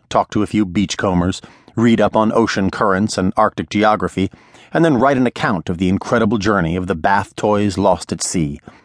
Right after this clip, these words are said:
an account more detailed and whimsical than the tantalizingly brief summaries that had previously appeared in news stories. And all this I would do, I hoped, without leaving my desk,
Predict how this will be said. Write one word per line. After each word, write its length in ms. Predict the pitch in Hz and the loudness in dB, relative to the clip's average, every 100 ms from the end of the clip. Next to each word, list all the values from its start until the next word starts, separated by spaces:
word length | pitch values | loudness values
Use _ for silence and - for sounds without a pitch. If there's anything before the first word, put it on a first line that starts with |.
| - - | -20 -4
an 100 | 147 | -2
account 300 | 139 156 120 | 0 0 0
more 220 | 127 120 | 0 0
detailed 600 | 90 147 156 101 82 87 | 0 -2 0 -2 -2 -2
and 180 | 92 92 | -2 2
whimsical 460 | 139 143 98 87 78 | 4 4 0 -4 -4
than 180 | 101 95 | -2 0
the 140 | 92 | 0
tantalizingly 840 | - 127 110 95 113 127 107 92 85 | 0 -4 -2 2 2 2 0 0 0
brief 260 | 92 85 | 0 -2
summaries 520 | - 95 85 76 90 | -2 0 0 -2 -4
that 140 | 104 92 | -6 -4
had 200 | 92 87 | -6 -2
previously 540 | 190 127 92 - 85 | 2 2 2 -2 -4
appeared 320 | 82 98 85 | -2 -2 0
in 100 | 95 | 2
news 220 | 104 98 - | 2 0 0
stories. 520 | 90 78 76 80 - - _ _ _ _ _ - | -4 -4 -6 -12 -16 -20 _ _ _ _ _ -2
And 140 | 117 | 2
all 160 | 147 202 | 4 4
this 240 | 117 104 | 2 0
I 100 | 101 | 0
would 200 | 101 98 | 0 0
do, 320 | 92 82 107 - | -2 -2 -2 -2
I 140 | 101 | -4
hoped, 400 | 92 143 90 - - - _ | 0 -2 -2 -8 -18 -20 _
without 320 | - 131 135 107 | -2 2 2 2
leaving 280 | 110 107 | 2 2
my 120 | 110 117 | 2 2
desk, 520 | 123 - - - | 0 -2 -6 -12